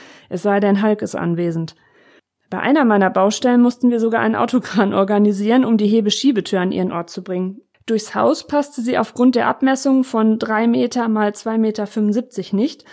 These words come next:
und das Gelände drumherum war ohne Gebirgsjägerausbildung auch nicht zu bewältigen. Sobald das Gerüst weg ist, also falls es im Weg ist,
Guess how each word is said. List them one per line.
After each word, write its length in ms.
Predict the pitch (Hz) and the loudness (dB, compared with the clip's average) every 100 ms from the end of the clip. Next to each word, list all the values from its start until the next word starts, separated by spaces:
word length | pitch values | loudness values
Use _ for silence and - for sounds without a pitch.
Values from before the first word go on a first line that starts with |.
| - - - | -20 -20 -12
und 240 | - 214 214 | 0 0 0
das 320 | 214 - - | -4 -6 -12
Gelände 520 | 220 214 208 220 262 240 | -6 -2 2 4 4 4
drumherum 720 | 220 220 202 226 254 262 - | 2 2 2 4 4 2 -4
war 300 | 214 208 208 | -2 0 2
ohne 200 | 233 247 | 4 4
Gebirgsjägerausbildung 1300 | 208 180 240 262 - 185 175 185 190 196 226 220 226 | 0 0 0 -2 -4 -2 0 2 0 0 0 0 0
auch 140 | 202 | 0
nicht 220 | 175 - | -2 -4
zu 100 | 175 | -8
bewältigen. 680 | 170 170 165 165 175 180 190 _ _ _ _ _ | -8 -8 -8 -10 -8 -8 -10 _ _ _ _ _
Sobald 400 | - 226 233 320 | -4 0 2 2
das 180 | 320 - | 0 -2
Gerüst 380 | 220 262 359 - | -2 0 -2 -6
weg 200 | 185 - | -10 -2
ist, 340 | 220 330 - | -2 -2 -6
also 340 | - 175 180 - | -6 -4 -4 -6
falls 320 | - 185 185 | -10 -8 -8
es 120 | 196 175 | -10 -8
im 160 | 175 | -2
Weg 220 | 202 269 | -2 -2
ist, 260 | 180 277 | -6 -6